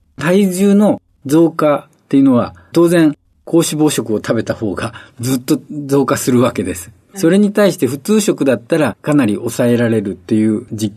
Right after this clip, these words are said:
Speaker 1: 験のところに持ってきて、もう一つ群として、高脂肪食なんだけどアルファオリゴ糖を食べたらどうだろうと。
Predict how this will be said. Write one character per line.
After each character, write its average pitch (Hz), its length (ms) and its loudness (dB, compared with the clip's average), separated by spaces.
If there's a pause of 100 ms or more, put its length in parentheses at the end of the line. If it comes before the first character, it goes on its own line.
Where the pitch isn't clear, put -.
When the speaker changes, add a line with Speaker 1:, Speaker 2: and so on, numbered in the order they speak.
Speaker 1:
験 110 240 0
の 104 120 0
と 110 100 -10
こ 113 140 -2
ろ 113 100 2
に 98 140 0
持 98 140 -4
っ 95 60 -14
て - 180 -6
き - 120 -10
て、 170 320 0 (300)
も 190 260 2
う - 20 2
一 220 200 -2
つ 139 160 -4
群 131 320 0
と 101 100 -6
し - 120 -14
て、 160 280 -2 (260)
高 - 160 -2
脂 226 180 2
肪 226 240 2
食 185 220 -2
な 135 140 4
ん 120 60 4
だ 113 100 -2
け 104 80 -8
ど 104 120 0
ア 180 60 2
ル 262 80 2
フ 208 100 0
ァ 151 80 4
オ 127 80 4
リ 127 80 2
ゴ 127 120 2
糖 127 220 0
を 123 60 2
食 139 180 0
べ 127 80 -2
た 101 120 -2
ら 95 120 -4
ど 123 140 0
う 107 60 0
だ 90 120 -4
ろ 90 120 -12
う - 40 -20
と。 - 160 -20